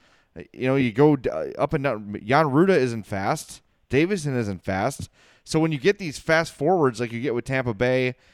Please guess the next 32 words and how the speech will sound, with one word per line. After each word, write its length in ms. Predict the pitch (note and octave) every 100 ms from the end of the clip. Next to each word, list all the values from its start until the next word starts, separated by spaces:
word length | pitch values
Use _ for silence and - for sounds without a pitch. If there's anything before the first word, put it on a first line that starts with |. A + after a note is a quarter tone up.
| _ _
and 200 | A#2+ A#2+
some 140 | D3 C3+
of 40 |
the 100 | B2
other 180 | C#3 D3
elite 300 | A#2 B2+ B2+
teams 260 | C3 B2
in 80 | A2
the 60 | G2+
league, 280 | G#2 E3 C3
and 120 | A#2+
they're 100 | F3
blowing 600 | A#2 F#2 G#2+ E3+ E3+ A2+
by 240 | G#2 C#3
the 120 | E3+ A#2+
defense. 600 | G2+ - D#3+ D3+ - - _ _ _ -
Look, 120 | C#3+
I 120 | D#3+
watched 320 | F#3+ G3+ G3
last 240 | D3+ D3 C#3+
night's 200 | C3 -
game 320 | B2+ C3 A2
on 300 | F#2+ G#2+ G2+
D 160 | A2
V 160 | A#2 G#2
R, 380 | G#2+ G#2 D#2+ C#2 _ _ _ _ _
and 220 | A2+ A#2+
when 100 | A#2+
I 120 | C3+
checked 320 | E3 E3+ E3+ D#3
my 160 | B2
phone, 520 | - A2+ A#2+ C#3+ F#3